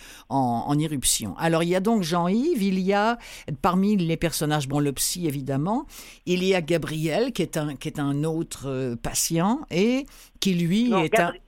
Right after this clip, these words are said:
Speaker 2: Ga-,
Speaker 1: Par-
Speaker 2: Gabriel, c'est le, c'est le thérapeute de
Speaker 1: Ah,
Speaker 2: de
Speaker 1: excusez-moi,
Speaker 2: psy.
Speaker 1: non, non, excusez-moi.
Speaker 2: On,
Speaker 1: Oui,
Speaker 2: on
Speaker 1: oui.
Speaker 2: le voit, on le voit jamais.
Speaker 1: Non, non, c'est ça.
Speaker 2: L'autre,
Speaker 1: Non, non, non,
Speaker 2: l'autre,
Speaker 1: c'est
Speaker 2: euh,
Speaker 1: ça. Excusez-moi. Non, non, mais, euh, il s'appelle comment le, le, le
Speaker 2: il
Speaker 1: mari ?
Speaker 2: s'appelle, euh,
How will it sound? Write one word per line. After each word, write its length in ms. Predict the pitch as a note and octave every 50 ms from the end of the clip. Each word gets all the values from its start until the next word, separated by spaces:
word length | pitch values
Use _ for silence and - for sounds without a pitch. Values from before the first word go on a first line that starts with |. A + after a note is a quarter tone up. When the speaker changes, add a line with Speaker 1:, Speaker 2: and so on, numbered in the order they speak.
| _ _ _ -
Speaker 2:
Ga-, 540 | F#3+ F3+ - _ _ _ _ _ _ - F3
Speaker 1:
Par- 100 | A#3 G#3+
Speaker 2:
Gabriel, 300 | - F3+ G3+ A3+ A#3+ A#3+ - -
c'est 80 | F3+
le, 280 | E3+ E3 D#3 D#3 D3 C#3 - - - - - - -
c'est 100 | - F#3+
le 140 | F#3 F#3 F3+
thérapeute 640 | - - C4 C4 B3+ A#3 - _ B3+ B3 A#3+ A#3 F#3+ F3 D#3
de 280 | E3+ E3 D3+ D3 D3 C#3 A2+ C#3 D3+
Speaker 1:
Ah, 80 | C4 D4+
Speaker 2:
de 60 | C#4
Speaker 1:
excusez-moi, 640 | G#3+ - - - D#4+ C#4 A3+ C4 B3 A#3+ B3 A#3+
Speaker 2:
psy. 60 | A3+
Speaker 1:
non, 120 | A#3 C4 C4
non, 120 | C4 C4 A3+
excusez-moi. 540 | F#3+ - - - B3 G#3+ A3 A3 A3 A#3 - A#3
Speaker 2:
On, 80 | A#3+
Speaker 1:
Oui, 80 | B3+ C4+ B3+ G#3+
Speaker 2:
on 40 | G#3+
Speaker 1:
oui. 60 | G#3+
Speaker 2:
le 40 | G#3
voit, 200 | - - - - B3 G3 F3 G#3
on 40 | G#3+
le 80 | G3+ F#3+ -
voit 140 | G#3+ B3
jamais. 500 | A3+ G3+ G#3 F#3 E3+ E3 E3 D3+ D3 D3 C#3+
Speaker 1:
Non, 160 | G3 A3+ B3
non, 180 | A#3+ A#3+ A#3 G#3+
c'est 180 | - - A#3+ A3+
ça. 200 | - - G3+ G#3
Speaker 2:
L'autre, 60 | G#3+
Speaker 1:
Non, 120 | A#3+ B3
non, 120 | A#3+ A#3+ A#3
non, 80 | A3+ A3+ A3
Speaker 2:
l'autre, 80 | F#3+
Speaker 1:
c'est 100 | - - G#3+
Speaker 2:
euh, 40 | F#3+
Speaker 1:
ça. 220 | - - G3 E3+ - - - - -
Excusez-moi. 680 | - F#3+ - - - B3 A#3 F#3 G3+ G#3+ G3+ G#3 G#3+ G3+
Non, 140 | G3 G#3+ A3+
non, 140 | A3+ G#3 F#3+
mais, 160 | F3 G3 G3 D3 F#3+
euh, 200 | F#3 F3+ F3 F3+ -
il 80 | A3+
s'appelle 380 | F#3 - A#3+ A3+ - A#3+ A3+ -
comment 400 | - A#3+ A#3 G#3+ G#3+ G#3+ G#3 G3
le, 440 | F#3 F3 E3+ E3 E3 E3 E3 D#3 B2+
le, 380 | E3 E3 D#3+ D#3+ D#3+ D#3 D#3
le 120 | D3+ D#3+ E3
Speaker 2:
il 40 | E3
Speaker 1:
mari ? 220 | E3 D#3 D3 D#3
Speaker 2:
s'appelle, 180 | E3+ F3 D#3 B3+
euh, 200 | A#3+ G#3+ F#3+ G3